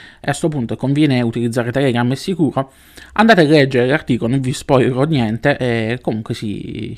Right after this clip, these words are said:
alla fine è un software sicuro, eh, sia dal punto di vista, eh, di collegamenti con il governo russo, eh, sia dal punto di vista anche della, della crittografia, anche se non è, eh, la crittografia, ehm,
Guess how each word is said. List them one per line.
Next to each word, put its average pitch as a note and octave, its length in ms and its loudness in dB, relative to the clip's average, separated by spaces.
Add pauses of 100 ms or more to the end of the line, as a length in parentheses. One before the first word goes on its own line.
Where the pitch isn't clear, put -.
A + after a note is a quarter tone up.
(100)
alla A#2 180 -6
fine - 600 -10 (420)
è E3 60 -2
un A#2+ 200 -4
software - 360 -10
sicuro, - 440 -16 (440)
eh, A2+ 160 -6
sia E3 260 4
dal C3+ 160 2
punto C3+ 300 -4
di A#2+ 80 -6
vista, B2+ 340 -6 (380)
eh, A2+ 340 -4
di D3+ 220 0
collegamenti B2 800 0
con B2+ 360 2 (100)
il B2+ 380 0
governo D#3 440 2
russo, A2 480 -10 (400)
eh, - 340 -10
sia - 260 -2
dal A2+ 120 -2
punto G#2+ 260 -6
di A#2+ 60 0
vista A2 240 -6
anche G#2 180 -10
della, G#2+ 500 -8
della B2+ 200 0
crittografia, C3+ 560 -2
anche C#3 280 -2
se D#3 180 2
non D#3 140 2
è, A#2+ 220 -4
eh, A#2+ 220 -2
la B2+ 160 0
crittografia, B2 760 -4 (460)
ehm, - 960 -6